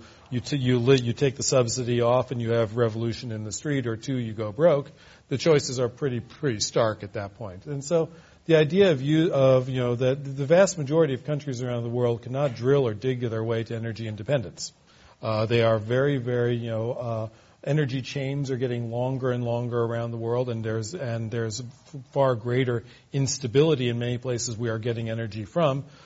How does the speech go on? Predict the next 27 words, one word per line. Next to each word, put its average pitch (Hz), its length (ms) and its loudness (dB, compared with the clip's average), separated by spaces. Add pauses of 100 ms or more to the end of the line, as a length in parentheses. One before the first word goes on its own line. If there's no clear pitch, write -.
(160)
So 185 160 4
countries 180 420 4
recognize 135 640 0
that 120 120 -2
efficiency 135 960 -2
and, 123 560 -2
you 123 80 -2
know, 113 120 0
and 117 180 -4
the 117 80 -4
use 127 320 0
of, 113 260 0 (340)
of 117 240 0
their 120 180 6
own 135 220 2
domestic 127 520 -2
resources, 117 560 -4
which 110 140 -10
in 120 80 -4
many 117 220 -4
cases 117 420 -4
tend 123 300 -4
to 123 40 -6
be 117 160 -2
cleaner 120 400 -6
energy 110 300 -6
sources, 113 460 -2